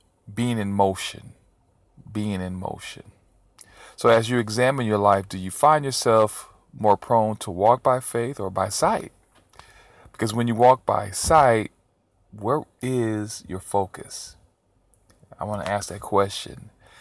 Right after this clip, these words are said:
When you walk by sight, where is your focus? Because in contrast, where is it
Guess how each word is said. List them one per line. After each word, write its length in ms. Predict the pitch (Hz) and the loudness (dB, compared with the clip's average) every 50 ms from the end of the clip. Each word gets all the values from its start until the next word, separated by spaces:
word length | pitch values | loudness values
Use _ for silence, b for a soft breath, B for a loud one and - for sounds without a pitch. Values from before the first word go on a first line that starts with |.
| B B B B B B | B B B B B B
When 200 | - 98 107 107 | -4 -4 -2 -2
you 140 | 104 104 98 | -2 -4 -4
walk 420 | 92 101 120 131 151 170 165 - | 0 4 6 6 6 4 4 2
by 220 | - 143 139 139 | 2 2 2 2
sight, 520 | 139 - - - 123 113 107 104 104 - - | 0 -2 -4 -2 0 0 0 -2 -4 -8 -8
where 240 | - 127 139 - - | -8 -8 -8 -8 -10
is 380 | - 113 120 120 117 110 101 - | -10 -8 -6 -6 -6 -6 -8 -8
your 100 | - 98 | -10 -10
focus? 800 | - - - 90 92 - - - - - - - - - - - - - _ _ _ _ _ _ _ b b b b | -8 -6 -6 -6 -6 -8 -12 -16 -14 -12 -10 -10 -10 -10 -12 -16 -18 -20 _ _ _ _ _ _ _ b b b b
Because 240 | - 101 - 127 110 | -8 -4 -2 -2 -2
in 140 | 117 107 98 | -2 -4 -2
contrast, 680 | - 156 151 160 170 - - 120 101 101 101 - - - b b b b b b b b b b b b b _ _ _ _ _ _ _ | 4 6 6 6 6 2 2 2 4 4 2 0 -6 -10 b b b b b b b b b b b b b _ _ _ _ _ _ _
where 460 | - - 104 123 139 151 165 151 - _ - | -6 0 4 6 6 6 6 2 0 _ -2
is 300 | 127 151 156 127 107 110 | 0 2 2 0 0 -2
it 220 | 107 104 98 - | -2 -2 -2 -2